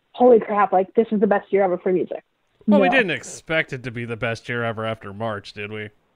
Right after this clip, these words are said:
Speaker 1: Well, yeah, that's true. <laughs>
Speaker 2: I, I, I mean,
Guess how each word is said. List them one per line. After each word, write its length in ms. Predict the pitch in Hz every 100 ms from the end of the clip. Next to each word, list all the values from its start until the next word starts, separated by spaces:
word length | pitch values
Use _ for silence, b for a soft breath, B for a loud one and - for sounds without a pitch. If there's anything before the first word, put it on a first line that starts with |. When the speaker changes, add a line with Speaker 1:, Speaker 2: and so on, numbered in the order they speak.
| _ _ _ _ _ _ _ _ _ b b -
Speaker 1:
Well, 120 | 254
yeah, 220 | 254 214
that's 200 | 214 202 -
true. 800 | - - _ _ _ - - - -
<laughs> 60 |
Speaker 2:
I, 140 | 285 120 262 -
I, 140 | - 156
I 40 | 175
mean, 300 | 185 165